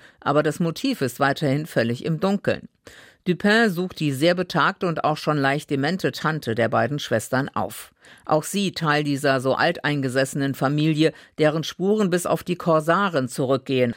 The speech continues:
die zwischen dem sechzehnten und dem neunzehnten Jahrhundert Schiffe überfallen und dabei zum Teil gigantischen Reichtum angehäuft hatten.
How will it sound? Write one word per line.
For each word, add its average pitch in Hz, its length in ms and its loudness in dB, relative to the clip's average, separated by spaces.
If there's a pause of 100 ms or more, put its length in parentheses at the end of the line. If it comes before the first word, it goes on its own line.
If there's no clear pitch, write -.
(100)
die 165 80 -2
zwischen 180 360 0
dem 151 160 2
sechzehnten 156 580 -2
und 127 180 -2
dem 139 100 2
neunzehnten 156 560 0
Jahrhundert 131 460 2
Schiffe - 340 0
überfallen 143 560 0 (220)
und 147 180 -2
dabei 143 240 4
zum 139 240 -6
Teil 139 300 -2
gigantischen 151 800 0
Reichtum 113 640 -4
angehäuft 120 640 -4
hatten. - 300 -6